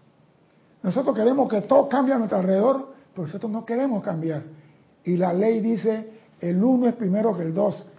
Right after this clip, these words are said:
Cambia tú primero y tu mundo cambia. Cuando tú comienzas a hacer las cosas que debes hacer, tú comienzas a sentir adentro una paz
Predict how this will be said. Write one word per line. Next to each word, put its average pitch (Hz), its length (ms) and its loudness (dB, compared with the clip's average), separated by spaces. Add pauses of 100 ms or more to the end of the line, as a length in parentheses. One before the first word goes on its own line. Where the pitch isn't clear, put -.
(100)
Cambia 196 380 -2
tú 285 140 -2
primero 196 460 -2 (800)
y 185 100 2
tu 180 180 2
mundo 202 320 6
cambia. 147 380 -8 (760)
Cuando 180 220 0
tú 285 120 -2
comienzas 247 600 0 (360)
a 170 100 -6
hacer 240 280 2
las 208 220 0
cosas 208 380 -2
que 165 200 -4
debes 262 280 4
hacer, 214 420 -2 (600)
tú 240 140 -2
comienzas 208 640 -4
a - 40 -12
sentir 190 400 -4
adentro 196 500 -4
una 196 320 -4
paz - 420 -6